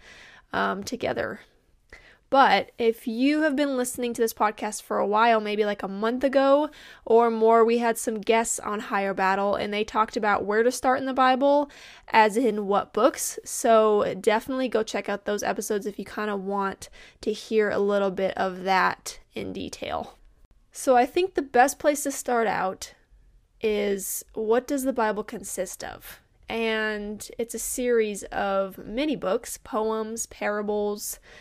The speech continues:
stories, letters, historical events, but they all tell one big story, so they all really overlap. If you're reading the book of Ezekiel, it's gonna overlap, and,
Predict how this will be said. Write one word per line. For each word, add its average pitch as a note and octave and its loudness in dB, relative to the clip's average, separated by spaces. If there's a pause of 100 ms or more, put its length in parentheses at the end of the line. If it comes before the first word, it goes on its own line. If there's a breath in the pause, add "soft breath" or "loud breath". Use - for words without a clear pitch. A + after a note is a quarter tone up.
(100)
stories, A3+ 2 (260 soft breath)
letters, D4+ 0
historical A3+ -2
events, G#3 -6
but - -4 (120)
they A3+ 0
all B3 4
tell A#3+ 0
one G#3 -6
big F#3+ -6
story, - -8
so G#3+ -6
they A3 -2
all C4 4
really A#3+ 4
overlap. - -4 (420 soft breath)
If C#4 2
you're D#4 0
reading C#4 -2
the A#3 0
book A3+ -2
of G#3+ -2
Ezekiel, G3 -6
it's A3+ 0
gonna C4 0
overlap, G#3 0 (360 soft breath)
and, G#3+ -8